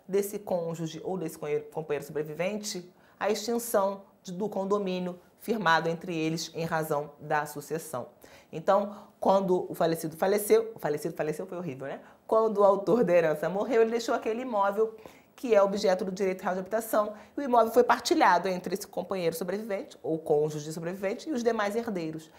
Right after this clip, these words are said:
Esses demais herdeiros não podem exigir a extinção do condomínio com o cônjuge sobrevivente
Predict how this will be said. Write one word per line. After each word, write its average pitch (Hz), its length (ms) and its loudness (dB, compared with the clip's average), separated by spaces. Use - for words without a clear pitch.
Esses 233 300 4
demais 185 300 -2
herdeiros 202 320 -6
não 247 120 -4
podem 247 440 4
exigir 220 580 0
a 208 120 0
extinção 220 440 -2
do 202 80 -6
condomínio 208 640 -2
com 202 180 -2
o 190 60 -6
cônjuge 175 460 -2
sobrevivente 170 640 -6